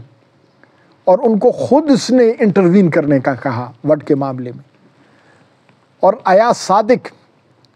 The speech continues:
जो एमएनए Muslim League के रहे हैं, वो भी इस meeting में मौजूद थे, वो गवाह हैं, साफ़ी हजरात उनसे पूछ सकते हैं। इन्होंने खुद मुआहदा किया कि अठारह जून से पहले वाली position पे जाएं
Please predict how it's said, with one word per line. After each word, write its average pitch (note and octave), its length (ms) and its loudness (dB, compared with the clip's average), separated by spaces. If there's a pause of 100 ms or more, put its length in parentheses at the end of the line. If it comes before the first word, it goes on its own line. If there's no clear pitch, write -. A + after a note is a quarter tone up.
(320)
जो D#3 200 2
एमएनए G3+ 440 2
Muslim F#3 320 0
League G3 160 2
के F#3+ 120 0
रहे F#3 240 2
हैं, A3+ 60 4
वो F3 240 2
भी D#4 120 4
इस - 160 -2
meeting A#3+ 280 4
में A3 80 4
मौजूद D#3+ 400 2
थे, F#3 40 4
वो F#3+ 120 2
गवाह A3 320 2
हैं, C3+ 180 -8 (360)
साफ़ी F3+ 320 2
हजरात F3+ 320 2
उनसे F#3 200 -2
पूछ A3 220 0
सकते A#3+ 400 -2
हैं। B3+ 100 -2 (340)
इन्होंने A#3+ 280 2
खुद C#4 280 0
मुआहदा B3 360 4
किया F#3+ 280 0 (560)
कि G#3+ 80 2
अठारह G3+ 360 2
जून F#3+ 180 2
से A#3 160 0
पहले G#3 300 0
वाली F#3 220 2
position F3 440 0
पे D#3+ 160 0
जाएं C#3 260 -4